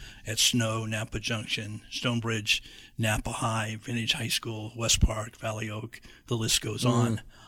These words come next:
Speaker 1: Uh, it was identified before the earthquake that we had some seismic issues.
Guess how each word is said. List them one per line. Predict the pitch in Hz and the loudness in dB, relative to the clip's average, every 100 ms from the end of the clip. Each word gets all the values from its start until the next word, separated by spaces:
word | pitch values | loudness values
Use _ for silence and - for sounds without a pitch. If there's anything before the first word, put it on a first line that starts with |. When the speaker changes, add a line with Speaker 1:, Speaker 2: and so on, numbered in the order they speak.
| - | -10
Speaker 1:
Uh, | 110 110 107 - - - | -4 -4 -4 -10 -10 2
it | |
was | 151 147 | 4 8
identified | 135 139 165 - 147 | 8 8 8 8 6
before | 135 - 147 | 6 6 8
the | 135 | 8
earthquake | 175 - 117 104 - - - - - | 4 2 -2 -4 -6 -10 -10 -20 4
that | 151 | 6
we | 135 135 | 8 6
had | 139 143 127 | 10 8 8
some | - 127 | 4 4
seismic | - 135 131 127 - | 6 6 6 4 4
issues. | 143 - 110 107 - | 6 6 6 2 -4